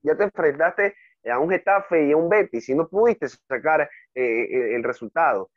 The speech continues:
En dos partidos goles, pero Betis y Getafe no son el Sevilla, no son el Chelsea, perdón. ¿Qué va a pasar aquí?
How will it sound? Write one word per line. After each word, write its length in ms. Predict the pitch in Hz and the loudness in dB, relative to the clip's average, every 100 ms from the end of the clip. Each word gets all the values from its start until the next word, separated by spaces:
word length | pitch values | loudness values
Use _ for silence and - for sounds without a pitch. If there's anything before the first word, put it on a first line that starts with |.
| _ | _
En 80 | - | -10
dos 100 | 127 | -6
partidos 300 | 160 151 190 | -4 0 2
goles, 200 | 180 196 135 _ _ _ _ _ _ - 113 - _ | 4 2 -2 _ _ _ _ _ _ -4 -4 -6 _
pero 540 | 135 123 120 98 92 - _ | 0 2 2 0 -4 -10 _
Betis 340 | 90 104 123 180 | -10 -8 -4 -2
y 40 | |
Getafe 400 | 135 143 147 165 | 0 -2 -2 -4
no 280 | 110 117 156 | -4 -2 -2
son 280 | 151 135 123 | 0 0 0
el 80 | 104 _ | -4 _
Sevilla, 300 | 92 123 175 | -4 -2 -2
no 200 | 147 156 | 0 0
son 200 | 156 151 | 0 2
el 180 | 139 113 | 2 0
Chelsea, 260 | 170 175 - | 0 -2 -4
perdón. 340 | 131 180 123 _ _ _ _ | -2 -2 -2 _ _ _ _
¿Qué 80 | - | -8
va 60 | 117 | -6
a 60 | |
pasar 280 | 123 143 165 | -6 -2 0
aquí? 420 | 170 - 156 131 | 0 -2 -8 -8